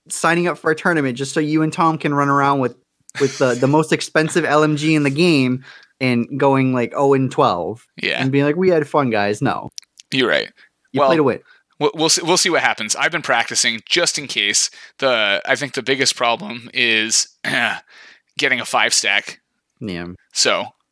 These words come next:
Speaker 2: um, we got, we got three, and two people will take it seriously <laughs> if it comes down
Speaker 1: One
Speaker 2: to that.
Speaker 1: person will take this seriously.
Speaker 2: No, I'll take it seriously. You know, you know
Speaker 1: Okay.
Speaker 2: me. I'm already, g-, I'm already gonna be on
Speaker 1: See,
Speaker 2: there. I'm gonna be
Speaker 1: your
Speaker 2: on there.
Speaker 1: problem is that when the games get out of hand,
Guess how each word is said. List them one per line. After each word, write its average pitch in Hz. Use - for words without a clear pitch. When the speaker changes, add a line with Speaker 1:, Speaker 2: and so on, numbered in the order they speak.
Speaker 2:
um, 85
we 135
got, 139
we 143
got 143
three, 127
and 120
two 131
people 113
will 113
take 113
it 113
seriously 107
<laughs> -
if 175
it -
comes 120
down 107
Speaker 1:
One 127
Speaker 2:
to 104
that. 110
Speaker 1:
person 117
will 113
take -
this 104
seriously. 135
Speaker 2:
No, 330
I'll 180
take 143
it 110
seriously. 104
You 135
know, 127
you 143
know 135
Speaker 1:
Okay. 107
Speaker 2:
me. 107
I'm 160
already, 151
g-, 135
I'm 160
already 160
gonna 139
be 127
on 117
Speaker 1:
See, 107
Speaker 2:
there. 113
I'm -
gonna 143
be 190
Speaker 1:
your -
Speaker 2:
on 175
there. 165
Speaker 1:
problem 240
is 151
that 139
when 147
the 139
games 156
get 151
out 147
of 123
hand, 131